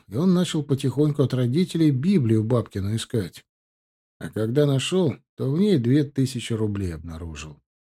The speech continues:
Вот так и не верь после этого в Бога и в загробную жизнь. Деньги он, конечно, тут же родителям отдал.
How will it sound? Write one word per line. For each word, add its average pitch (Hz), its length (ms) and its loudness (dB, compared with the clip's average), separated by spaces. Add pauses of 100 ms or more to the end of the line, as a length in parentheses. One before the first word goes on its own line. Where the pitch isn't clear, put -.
(600)
Вот 202 260 -2
так 170 220 -4
и 170 40 -4
не 139 140 0
верь 101 220 0
после 101 320 -6
этого 92 300 -6
в 87 140 -12
Бога 165 580 2 (160)
и 190 140 0
в 208 80 0
загробную 113 760 0
жизнь. 80 520 -12 (580)
Деньги 196 460 6
он, 190 100 6
конечно, 170 500 2
тут 160 220 -2
же 143 320 4
родителям 127 720 -2
отдал. 73 460 -8